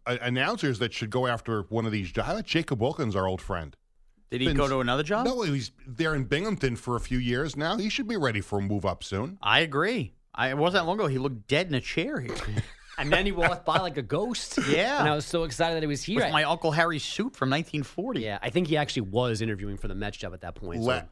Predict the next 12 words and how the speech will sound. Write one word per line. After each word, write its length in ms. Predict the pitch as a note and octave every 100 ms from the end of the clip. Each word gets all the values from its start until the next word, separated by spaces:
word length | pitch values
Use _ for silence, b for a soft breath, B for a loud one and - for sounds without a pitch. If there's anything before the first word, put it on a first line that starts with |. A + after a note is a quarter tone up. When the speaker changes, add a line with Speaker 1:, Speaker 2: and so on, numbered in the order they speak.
| -
Speaker 1:
last 260 | A2 C3+ C3+ B2+
Speaker 2:
Oh, 40 | A2+
was 160 | B2
he? 80 | F3
Speaker 3:
Yeah. 240 | F3 F2+ D#2+ -
Speaker 2:
Maybe 180 | E3+
don't 180 | G3+ F3+
come 140 | - C#3+
dressed 300 | C#3 C#3 -
as 80 |
a 60 | B2
couch. 520 | - A#2 A2+ - -